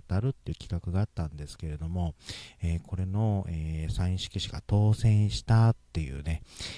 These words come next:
えー、お話です。あの、以前ですね、えー、ちょっと前の収録で、あの、今年一番びっくりした話っていうのを、えー、配信、えー、収録配信させていただいたんですが、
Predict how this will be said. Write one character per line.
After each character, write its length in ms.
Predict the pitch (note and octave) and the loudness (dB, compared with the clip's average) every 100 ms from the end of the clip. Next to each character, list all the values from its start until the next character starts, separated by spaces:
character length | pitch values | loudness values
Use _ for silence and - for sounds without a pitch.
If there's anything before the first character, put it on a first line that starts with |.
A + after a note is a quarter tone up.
| - | -8
え 600 | F#2 E2 D#2 D#2 D#2 D#2 D2+ | -2 0 0 0 -2 -2 -2
ー、 20 | |
お 40 | |
話 400 | D2 D2+ D2 - | -2 0 2 2
で 100 | E2 | 2
す。 260 | D#2+ F2+ D2+ - - - - | 0 2 -2 -6 -16 -18 2
あ 100 | A2+ | 6
の、 100 | A2 A2 | 6 4
以 100 | F3+ | 0
前 100 | F#4+ | 2
で 140 | A3+ D#2+ | 2 2
す 160 | - | 2
ね、 180 | E2 E2 F2+ | 4 4 4
え 140 | F2 | 2
ー、 20 | |
ち 120 | F2 - | 2 -2
ょ 40 | |
っ 20 | - | 0
と 100 | F2+ | 2
前 200 | F2 D#2+ | 2 2
の 100 | D2 | 0
収 320 | - G#2+ A2 | 4 8 8
録 260 | A2 - | 6 2
で、 300 | F#2+ G2 E2+ - - | 2 2 0 -4 -4
あ 80 | |
の、 200 | F2 E2+ - | -2 -2 -4
今 120 | G#2+ | -4
年 340 | D3 - C3+ | -2 0 0
一 220 | - - D3+ | -2 -2 2
番 260 | D3 B2+ | 2 2
び 120 | C#2 F2+ | 0 -4
っ 40 | - - | -4 -2
く 100 | D4+ | 2
り 160 | C4 A2+ | 4 2
し 60 | |
た 160 | - D#2+ | 0 -2
話 520 | D2+ D#2 - - E2 | 0 0 0 0 -8
っ 380 | - - - - - | -12 -20 -20 -20 0
て 100 | G2+ | 2
い 40 | |
う 40 | |
の 260 | E2+ D#2+ E2 | 4 4 2
を、 40 | D2 | 0
え 480 | E2 D#2 D#2 D2+ D#2 | -2 -2 -4 -4 -4
ー、 20 | |
配 160 | - F2+ | -2 -2
信、 180 | - E2+ | 0 0
え 380 | D2+ C#2+ C#2 C#2 | -2 -4 -6 -2
ー、 20 | |
収 140 | - | 2
録 200 | G2 - | 2 2
配 140 | G#2 A#2 | 2 2
信 160 | F#2 | 2
さ 160 | D#2 F#2+ | -2 -2
せ 80 | - | -2
て 80 | E2+ | -4
い 80 | |
た 140 | - E2+ | -2 -2
だ 100 | F2 | -2
い 60 | |
た 160 | - F2 | -2 -4
ん 80 | E2 | -4
で 100 | C#2 | -8
す 160 | - | -6
が、 220 | D#2+ D#2+ | -2 -2